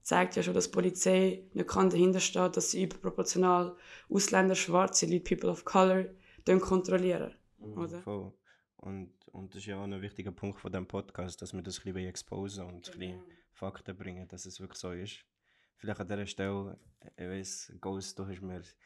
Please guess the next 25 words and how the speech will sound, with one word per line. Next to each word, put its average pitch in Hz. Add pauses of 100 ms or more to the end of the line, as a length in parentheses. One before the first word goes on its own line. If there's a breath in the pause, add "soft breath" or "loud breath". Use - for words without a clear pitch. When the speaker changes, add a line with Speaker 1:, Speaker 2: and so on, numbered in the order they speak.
(220)
Speaker 2:
du 101
bist -
der 90
Erste 101
gewesen, 98
der 98
mir 95
erzählt, 98 (280)
dass -
die -
Schweiz 101
ist -
involviert 98
war 107
in 101
der 98
Sklaverei. 98 (460)
Vielleicht 95
kannst 87
du 101
da 98
ein 98
bisschen 95
Facts -
erzählen. 98